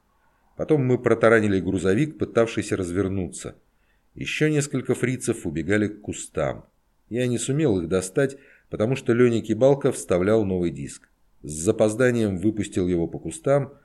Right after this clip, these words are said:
и добавил туда осколочный снаряд. Самое странное, что грузовик, в который я всадил бронебойный снаряд, тоже удирал с оторванным бортом кузова.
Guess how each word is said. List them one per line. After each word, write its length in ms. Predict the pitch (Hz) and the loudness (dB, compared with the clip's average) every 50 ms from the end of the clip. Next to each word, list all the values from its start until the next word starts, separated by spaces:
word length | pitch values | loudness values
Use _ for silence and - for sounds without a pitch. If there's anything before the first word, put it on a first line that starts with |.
| _ _ _ _ _ | _ _ _ _ _
и 160 | - 143 170 | -10 -8 -6
добавил 560 | 147 107 107 98 98 107 117 117 113 117 107 - | -2 0 0 2 4 6 6 6 6 4 2 2
туда 300 | - 95 90 92 95 92 | 0 -2 0 2 2 2
осколочный 600 | 87 - - 92 85 82 78 - - 78 76 71 | 0 -2 -4 -4 -4 -4 -4 -6 -8 -10 -10 -10
снаряд. 500 | - - 78 76 143 - 58 - - _ _ _ _ _ _ _ _ _ _ _ _ _ _ _ _ _ _ _ _ _ _ _ _ - | -10 -8 -8 -6 -6 -6 -8 -10 -14 _ _ _ _ _ _ _ _ _ _ _ _ _ _ _ _ _ _ _ _ _ _ _ _ -4
Самое 360 | - - 117 98 92 87 80 | 0 2 2 4 2 0 -2
странное, 720 | - - - 107 120 139 143 117 95 80 71 65 57 - - - | -2 0 2 2 4 4 2 2 -2 -4 -6 -6 -8 -12 -16 -18
что 320 | - - - - - 98 85 | -18 -16 -6 -2 0 0 2
грузовик, 540 | 85 101 104 85 92 95 92 117 180 196 - - - - - _ _ | 2 0 0 2 2 2 2 2 0 -2 -4 -8 -16 -20 -20 _ _
в 80 | - - | -12 -6
который 380 | - 98 90 - 117 110 104 | -4 -2 0 2 4 4 4
я 120 | 101 104 98 | 4 4 2
всадил 380 | - - - 98 107 113 107 | 0 0 -2 0 2 2 2
бронебойный 640 | 95 78 - 92 95 101 113 117 117 113 95 87 87 87 | 2 2 0 0 0 2 2 4 4 4 4 2 0 -2
снаряд, 480 | - - 87 92 104 127 143 147 147 - - - - _ _ _ _ _ _ _ | -2 -2 -2 0 2 2 2 0 -2 -6 -20 -20 -20 _ _ _ _ _ _ _
тоже 380 | - 131 135 147 160 156 147 156 | 4 6 8 8 8 6 6 4
удирал 480 | 151 131 113 117 113 110 120 127 135 127 | 2 4 4 4 6 6 6 6 6 4
с 100 | - - | 2 0
оторванным 640 | 110 - - 113 113 110 110 110 110 107 104 98 | 0 2 4 2 4 4 2 2 2 0 0 2
бортом 380 | 87 104 104 104 - 98 95 95 | 2 2 2 2 0 -4 -4 -4
кузова. 500 | - 98 90 73 80 67 60 53 - | -6 -6 -6 -4 -4 -6 -6 -8 -10